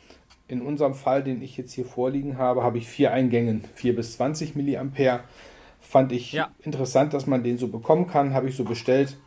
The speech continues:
Speaker 1: Wie gesagt, auf
Speaker 2: Ja.
Speaker 1: der anderen Seite habe ich den R S zwei drei zwei Anschluss, den ich eben schon benannt habe.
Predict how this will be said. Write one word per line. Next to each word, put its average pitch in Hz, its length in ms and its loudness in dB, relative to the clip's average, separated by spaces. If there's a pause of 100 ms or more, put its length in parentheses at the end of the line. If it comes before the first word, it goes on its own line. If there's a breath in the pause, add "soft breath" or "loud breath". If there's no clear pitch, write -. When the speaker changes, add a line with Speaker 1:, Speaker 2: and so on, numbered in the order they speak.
(680 soft breath)
Speaker 1:
Wie 117 140 0
gesagt, 117 320 0
auf 107 140 -6
Speaker 2:
Ja. 160 60 -2
Speaker 1:
der - 120 2
anderen 143 240 2
Seite 135 340 4
habe 123 140 0
ich 117 80 -8
den 117 160 -4
R 120 140 -2
S - 160 -4
zwei 117 140 0
drei 110 160 2
zwei 143 380 0
Anschluss, 143 420 -4
den 127 140 -2
ich 120 100 -2
eben 131 140 -4
schon 131 200 -2
benannt 123 340 -2
habe. 120 200 0